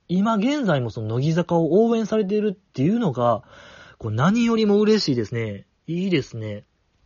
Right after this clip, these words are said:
よかったよ、これ。うるさ型のね、この、うるさ型リスナーがね、また降臨でございますよ。よかったよ。<laughs> 嬉しい。いや、でもほんとか-、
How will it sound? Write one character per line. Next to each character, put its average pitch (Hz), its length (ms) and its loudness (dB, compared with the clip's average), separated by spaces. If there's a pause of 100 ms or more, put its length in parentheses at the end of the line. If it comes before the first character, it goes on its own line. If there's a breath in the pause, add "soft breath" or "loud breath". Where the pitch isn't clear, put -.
(600)
よ 156 160 -10
か 220 220 -6
っ 117 80 -6 (320)
た 127 120 -4
よ、 113 280 -4
こ 135 300 -18
れ。 131 440 -12 (160)
う 165 120 4
る 185 120 4
さ 180 140 2
型 160 240 0
の 151 100 2
ね、 147 120 2
こ 120 120 -6
の、 117 200 -10 (600)
う 170 120 2
る 180 100 0
さ 185 160 0
型 175 240 4
リ 185 160 6
ス 160 120 0
ナ 139 180 6
ー - 20 0
が 113 140 0
ね、 120 100 0
ま 135 140 2
た 123 100 -2
降 165 320 4
臨 165 160 6
で 160 80 2
ご 156 140 0
ざ 175 140 -2
い 185 60 -2
ま 180 140 0
す 175 140 -4
よ。 139 220 2
よ 180 160 0
か - 140 0 (160)
っ 156 40 0
た - 180 2
よ。 143 240 2
<laughs> - 1800 -10
嬉 151 300 -6
し 139 140 -6
い。 131 40 -2
い - 20 -2
や、 127 120 -2
で 131 60 -2
も 139 40 -2
ほ 165 60 -2
ん - 20 -4
と - 60 -4
か-、 - 240 -10